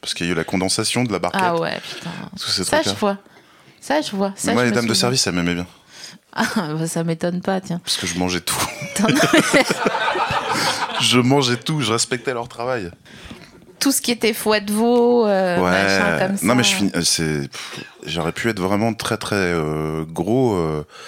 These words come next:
Speaker 1: euh... heureusement que j'ai fait du sport et tout, mais, euh, je mangeais énormément, moi. Je finissais, en fait, on, les tablés de la cantine. Et je me, je, mes potes, euh, étaient pas tous des gros mangeurs, donc, euh, j'étais toujours content d'être assis à cette table,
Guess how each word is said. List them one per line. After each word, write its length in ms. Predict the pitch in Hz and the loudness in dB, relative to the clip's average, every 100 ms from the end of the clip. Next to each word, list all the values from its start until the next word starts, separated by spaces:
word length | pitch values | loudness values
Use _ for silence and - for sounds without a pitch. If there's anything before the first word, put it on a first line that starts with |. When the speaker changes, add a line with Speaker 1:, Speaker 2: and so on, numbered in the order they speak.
| - - - - - | -16 -16 -16 -8 -4
Speaker 1:
euh... 480 | 69 69 69 69 73 - 50 - | -2 -2 0 -2 -4 -8 -10 -4
heureusement 220 | 82 90 | -2 0
que 60 | 98 | -2
j'ai 100 | 95 | -4
fait 140 | - | -6
du 80 | 87 | -8
sport 280 | 85 - 95 | -6 0 2
et 40 | 98 | 2
tout, 140 | 139 | 2
mais, 100 | 131 | 2
euh, 380 | 90 78 73 73 | 2 2 0 0
je 140 | 73 | 0
mangeais 300 | 76 87 104 - | 0 0 0 0
énormément, 640 | 135 131 127 104 117 87 | 2 4 2 0 0 -2
moi. 160 | 76 87 107 _ _ - - - - - | -4 -10 -18 _ _ -12 -12 -12 -16 -8
Je 60 | - - | -2 0
finissais, 360 | 98 101 123 123 - | 0 2 0 -2 -2
en 160 | 60 | 0
fait, 200 | 92 113 | 0 0
on, 280 | 101 90 80 71 | 2 2 0 0
les 140 | 85 | -2
tablés 280 | - 101 113 | -2 0 -2
de 60 | |
la 80 | 95 | -2
cantine. 380 | 87 87 - 151 151 _ - - - - - - _ | -2 -2 -2 -2 -6 _ -20 -20 -20 -18 -20 -20 _
Et 80 | - | -4
je 140 | 80 85 | -2 2
me, 260 | 90 87 | 2 2
je, 140 | 82 85 | 0 -4
mes 300 | 67 78 90 | -4 -2 0
potes, 320 | 85 107 107 | 2 2 2
euh, 360 | 87 78 73 73 | 2 2 2 0
étaient 160 | 76 | -2
pas 120 | - 95 | -4 -6
tous 220 | - 95 | -6 -4
des 80 | 92 | -2
gros 180 | 82 | 0
mangeurs, 380 | 82 90 98 143 | -2 0 0 0
donc, 240 | 113 90 - | 0 -2 -4
euh, 320 | 73 73 73 | -4 -4 -6
j'étais 320 | 76 80 - | -8 -8 -8
toujours 240 | - 101 | -6 -6
content 240 | 104 101 107 | -4 -4 -2
d'être 220 | 101 85 | -2 -2
assis 180 | 95 104 | -2 -2
à 60 | |
cette 200 | 95 92 | -2 -4
table, 280 | - 143 123 | -2 -2 -2